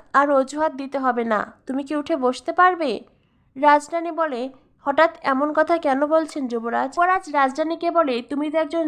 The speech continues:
যোদ্ধা, আর একজন যোদ্ধা একজন বীরাঙ্গনা নারীর মনের জোর প্রবল হয়। তোমার বাবা মশাই নিশ্চয়ই তোমায় শিক্ষা দিয়েছেন, একজন যোদ্ধার শারীরিক বলের চাইতেও মনের বলটা অনেক বেশি থাকা প্রয়োজন। তো ভবানী, তুমি কি সেই মনের জোরে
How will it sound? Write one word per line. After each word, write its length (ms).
যোদ্ধা, 360
আর 140
একজন 200
যোদ্ধা 360
একজন 220
বীরাঙ্গনা 500
নারীর 240
মনের 440
জোর 120
প্রবল 320
হয়। 260
তোমার 280
বাবা 220
মশাই 360
নিশ্চয়ই 380
তোমায় 280
শিক্ষা 320
দিয়েছেন, 440
একজন 340
যোদ্ধার 440
শারীরিক 460
বলের 300
চাইতেও 340
মনের 280
বলটা 260
অনেক 260
বেশি 320
থাকা 160
প্রয়োজন। 400
তো 120
ভবানী, 420
তুমি 280
কি 60
সেই 220
মনের 260
জোরে 200